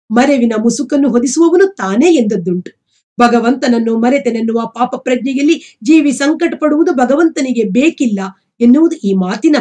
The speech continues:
ಭಾವ. ನಮ್ಮೊಡನೆ ನಮ್ಮನ್ನು ಎಂದೂ ಮರೆಯದ ವಸ್ತುವಿನ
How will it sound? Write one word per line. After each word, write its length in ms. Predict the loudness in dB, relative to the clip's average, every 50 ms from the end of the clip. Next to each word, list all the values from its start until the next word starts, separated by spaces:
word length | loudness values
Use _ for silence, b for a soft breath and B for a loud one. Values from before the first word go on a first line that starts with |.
| -2 -6 -10
ಭಾವ. 180 | -16 -16 -16 _ _ _ _ _ _ _ _ -2
ನಮ್ಮೊಡನೆ 720 | 2 2 4 4 2 2 2 2 2 0 0 -4 -14 _ -6 -2
ನಮ್ಮನ್ನು 560 | 2 4 4 4 4 4 2 2 0 0 -2 _ _ 2
ಎಂದೂ 420 | 4 4 4 4 4 0 0 0
ಮರೆಯದ 460 | 0 0 0 0 0 0 0 -2 -4 -4
ವಸ್ತುವಿನ 520 | -4 -2 -4 -4 -4 -6 -8 -6 -6 -4